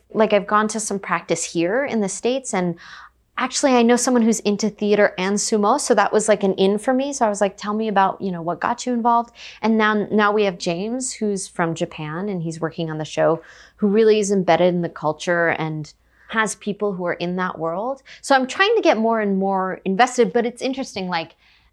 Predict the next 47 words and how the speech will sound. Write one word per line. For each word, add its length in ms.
as 600
I 100
do 280
the 80
play, 460
I, 180
I 60
start 280
talking 280
to 40
more 140
people, 540
like, 260
someone 340
who 200
is 160
a 60
referee 580
for 240
that 340
reached 320
out 100
to 120
me 180
and 100
was 160
like, 200
"Oh, 140
hey, 400
I, 180
I 100
hear 180
you're 100
doing 220
this." 180
Someone 340
who 340
wrote 140
a 20
book 240
about 240
it 100
sent 280
that 200
book 180
to 120
me. 280